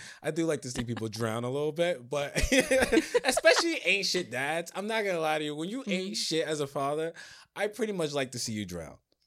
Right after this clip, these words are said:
Speaker 1: It's just kinda like my thing. I'm like, "Oh, yeah, that works." And I like to be next to you when you're drowning, too.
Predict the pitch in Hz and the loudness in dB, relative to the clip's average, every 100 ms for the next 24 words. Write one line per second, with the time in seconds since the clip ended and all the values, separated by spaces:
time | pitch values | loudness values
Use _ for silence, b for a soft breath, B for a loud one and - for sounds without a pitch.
0 | - 165 175 208 196 - 170 160 151 131 | -6 0 4 4 4 2 4 4 2 2
1 | 127 - 127 113 113 170 208 254 311 240 | 0 2 0 0 -2 -2 0 0 -2 0
2 | 247 240 262 220 240 - - 156 165 190 | -2 -2 -2 0 -2 -6 -8 -2 0 2
3 | 185 196 185 147 165 151 139 143 - 107 | 2 0 -4 -6 -6 -4 -4 -6 -8 -8
4 | 101 101 98 95 95 71 73 - 90 | -8 -8 -10 -12 -14 -16 -18 -16 -16